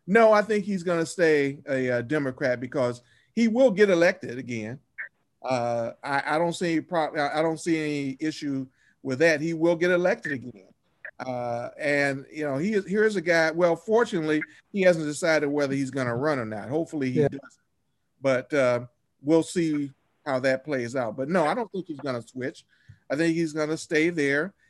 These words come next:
Speaker 1: and he will continue to screw the, uh, Democrats because he, he can.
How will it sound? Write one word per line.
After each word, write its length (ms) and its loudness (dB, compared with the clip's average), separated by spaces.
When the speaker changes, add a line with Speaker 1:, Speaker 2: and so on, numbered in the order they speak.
Speaker 1:
and 240 -2
he 180 0
will 240 0
continue 440 -8
to 100 -6
screw 360 -6
the, 180 0
uh, 80 0
Democrats 680 -4
because 340 0
he, 300 -2
he 120 -4
can. 420 -8